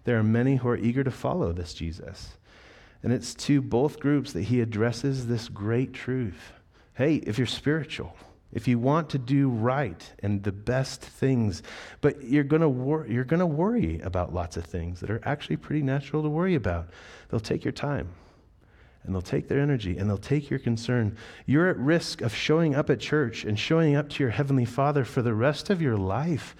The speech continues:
and not actually experiencing Him. It'll be frustrating. It'll create a lot of anxiety. It'll begin to feel hollow. So I'm encouraging you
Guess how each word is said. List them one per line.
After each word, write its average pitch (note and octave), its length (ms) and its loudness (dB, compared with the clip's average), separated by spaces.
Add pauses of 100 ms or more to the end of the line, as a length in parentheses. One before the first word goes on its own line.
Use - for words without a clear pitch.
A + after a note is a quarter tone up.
(280)
and A2 220 4
not D#3 320 2
actually A#2 580 -2
experiencing G#2+ 920 -4
Him. C#2+ 260 -12 (1200)
It'll C#3+ 160 -4
be D#3+ 120 0
frustrating. D#2+ 840 -4 (1080)
It'll G#2+ 120 -2
create C#3+ 460 0
a A#2+ 80 -2
lot B2+ 240 2
of C#3+ 80 0
anxiety. G#2+ 880 -2
It'll A2 180 -2
begin G#2+ 460 -2
to C#3 60 -4
feel C3 320 -2
hollow. A#2 440 -2
So F2+ 220 -6
I'm C3+ 260 0
encouraging B2 800 -2
you E2 240 -4